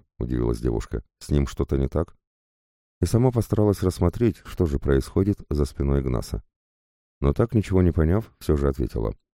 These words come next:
"У нас в гильдии за подобный просили очень уж большие деньги. Он был мне не по карману. Но я порылась в сети и достаточно быстро нашла парочку объявлений,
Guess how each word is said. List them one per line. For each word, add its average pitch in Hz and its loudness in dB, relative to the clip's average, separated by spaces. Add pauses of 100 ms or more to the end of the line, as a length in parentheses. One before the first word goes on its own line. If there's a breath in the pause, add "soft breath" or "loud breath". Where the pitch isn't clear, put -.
(340)
"У 62 -2
нас 76 2
в 65 -8
гильдии 85 2
за 71 0
подобный 82 2
просили 85 0
очень 82 0
уж 78 0
большие 73 0
деньги. 76 2 (420)
Он 80 4
был 95 6
мне 92 4
не 90 2
по 92 -4
карману. 76 0 (500)
Но 80 4
я 80 4
порылась 80 4
в - -18
сети 92 0
и 69 2
достаточно 82 0
быстро 82 -2
нашла 73 0
парочку 80 2
объявлений, 73 2